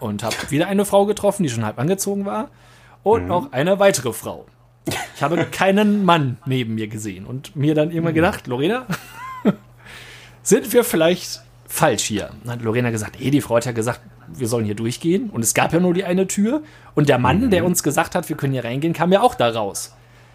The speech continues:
Speaker 2: Ah ja, okay.
Speaker 1: Da
Speaker 2: Ja, ja,
Speaker 1: hab
Speaker 2: gut.
Speaker 1: ich dann gedacht, „Na ja, gut, dann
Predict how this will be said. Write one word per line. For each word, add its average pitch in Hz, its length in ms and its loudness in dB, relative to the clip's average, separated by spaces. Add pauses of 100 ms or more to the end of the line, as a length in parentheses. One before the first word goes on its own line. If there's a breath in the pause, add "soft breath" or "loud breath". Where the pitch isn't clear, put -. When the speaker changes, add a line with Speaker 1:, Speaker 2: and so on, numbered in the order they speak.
(120)
Speaker 2:
Ah 107 100 2
ja, 104 160 6
okay. 92 320 -4
Speaker 1:
Da - 100 -4
Speaker 2:
Ja, 117 60 -4
ja, 135 140 -2
Speaker 1:
hab 135 80 -6
Speaker 2:
gut. 143 80 4
Speaker 1:
ich 151 80 -2
dann 160 140 0
gedacht, 143 560 -2
„Na 139 160 -4
ja, 170 160 4
gut, 160 380 0
dann 156 260 -2